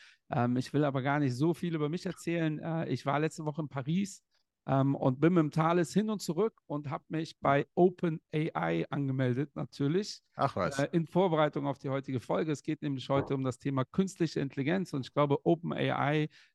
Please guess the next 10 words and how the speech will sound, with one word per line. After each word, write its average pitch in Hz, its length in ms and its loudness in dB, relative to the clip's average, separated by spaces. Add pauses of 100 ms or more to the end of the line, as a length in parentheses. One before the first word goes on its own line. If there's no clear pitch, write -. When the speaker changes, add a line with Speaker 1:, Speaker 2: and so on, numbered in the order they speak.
Speaker 1:
ist 165 280 0
vielleicht 143 580 2
gerade, 139 560 0
äh, 120 220 -2 (160)
das 185 380 -4
Thema 170 380 4
schlechthin 160 680 -4
in 175 120 -2
den 180 140 0
Medien. 185 460 0